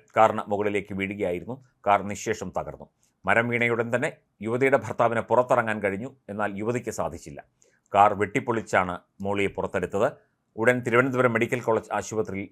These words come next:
എത്തിച്ചെങ്കിലും മരിച്ചു. സംസ്ഥാനത്ത് വരും ദിവസങ്ങളിൽ ശക്തമായ മഴ ജാഗ്രതാ നിർദ്ദേശം നൽകിയിട്ടുണ്ട്. ഇത്തരത്തിൽ മരം കടപുഴകിയും മറ്റും അപകടങ്ങൾ ഉണ്ടാകാൻ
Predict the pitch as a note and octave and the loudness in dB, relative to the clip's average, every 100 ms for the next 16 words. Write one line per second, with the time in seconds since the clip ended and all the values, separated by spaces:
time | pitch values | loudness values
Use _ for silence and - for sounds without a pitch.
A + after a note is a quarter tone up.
0 | F#2+ F#2 G2+ G#2 E2+ D#2 _ - E2+ D2+ | -12 -12 -10 -8 -8 -10 _ -12 -10 -10
1 | - - _ _ - - A2+ A2 B2+ - | -16 -20 _ _ -10 2 4 4 2 0
2 | A2 G#2+ A2 G#2+ A2 A2+ A#2+ - A2 B2+ | 0 0 -2 -4 -4 -4 -4 -6 -2 0
3 | A#2 A2+ A2+ - G#2 G#2 A2+ - - F#2+ | 2 2 0 -2 -6 0 2 2 -4 -2
4 | G2 G2 G2+ F#2 A#2+ G2 G#2 G2+ G#2 G2+ | 0 0 2 0 0 -2 -2 -2 -8 -8
5 | F#2+ G#2 A2 A#2 F3 _ _ - G#2+ G2+ | -10 -10 -2 0 -2 _ _ -6 -2 0
6 | G2 G2+ G#2+ F#2+ F#2+ A#2 A2+ G#2 G#2 G#2 | -2 -4 -4 0 2 2 2 0 2 0
7 | G2+ B2+ D3+ _ _ _ _ G#2+ G2+ F#2+ | 0 -6 -10 _ _ _ _ -6 -4 -4
8 | G2+ G2 A2 A2 A2 A2 A2 G2+ G#2+ | -2 0 2 2 2 -2 0 2 2